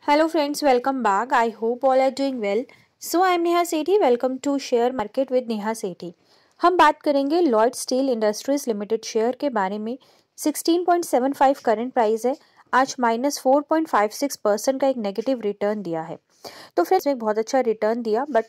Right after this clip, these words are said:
थोड़ा सा करेक्शन मोड में आज हमें दिखा है। इसका रीजन क्या है, वो रीजन भी डिस्कस करेंगे।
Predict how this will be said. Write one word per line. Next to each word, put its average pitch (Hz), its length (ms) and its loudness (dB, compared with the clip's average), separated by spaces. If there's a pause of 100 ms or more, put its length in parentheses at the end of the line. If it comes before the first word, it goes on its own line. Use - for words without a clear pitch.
थोड़ा 233 160 4
सा 277 120 0
करेक्शन 226 420 -2
मोड 220 220 -2
में 233 80 -2
आज 226 200 -2
हमें 214 200 -6
दिखा 202 260 -2
है। 220 160 -2 (420)
इसका 302 260 4
रीजन 285 380 2
क्या 285 160 4
है, 294 120 6
वो 285 100 4
रीजन 233 320 -2
भी 254 80 -4
डिस्कस 240 400 0
करेंगे। 226 440 0